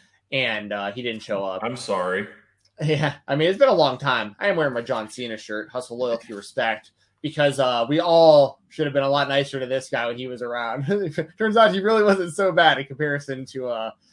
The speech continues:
Speaker 1: you know, what we got now.
Speaker 2: Peacemaker was dope.
Speaker 1: <laughs> But, uh, but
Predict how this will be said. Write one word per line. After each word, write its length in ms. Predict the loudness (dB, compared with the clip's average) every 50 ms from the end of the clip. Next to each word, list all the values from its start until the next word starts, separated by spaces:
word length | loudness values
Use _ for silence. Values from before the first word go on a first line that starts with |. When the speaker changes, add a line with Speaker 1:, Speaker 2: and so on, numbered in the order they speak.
| _ _ _ _ _ _ _ _ -20 -20 -16
Speaker 1:
you 80 | -12 -8
know, 140 | -8 -6 -6
what 180 | -8 -8 -10
we 60 | -6
got 260 | -4 -4 -2 -4 -4 -4
now. 400 | -6 -4 -4 -4 -4 -6 -8 -10 _ _ _ _ _ -8
Speaker 2:
Peacemaker 600 | -6 -6 -6 -6 -2 0 0 0 0 -2 -4 -6
was 200 | -6 -6 -8 -10
dope. 640 | -10 -4 0 4 6 6 6 6 4 0 -4 -10 -16 -10 -8 -8 -8 -6 -2 -2
Speaker 1:
<laughs> 220 | -2 -2 -2 -6 _ _ _ _ _ _ _ -16 _
But, 160 | 2 4 4
uh, 220 | 6 4 2 0 -2 -4 -8 -16 _ _ _ _ _ _ _ _ _ _ _ _ _ _
but 300 | -2 0 0 0 -2 -6